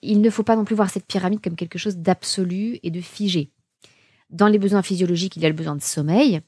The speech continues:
mais on peut manquer un peu de sommeil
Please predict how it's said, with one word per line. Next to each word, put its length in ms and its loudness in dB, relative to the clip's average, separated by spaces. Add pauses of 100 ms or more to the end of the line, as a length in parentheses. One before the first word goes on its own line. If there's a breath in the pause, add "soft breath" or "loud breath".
(680)
mais 200 -4
on 120 0
peut 360 4
manquer 600 2 (260)
un 160 6
peu 360 2 (160)
de 80 -2
sommeil 600 -2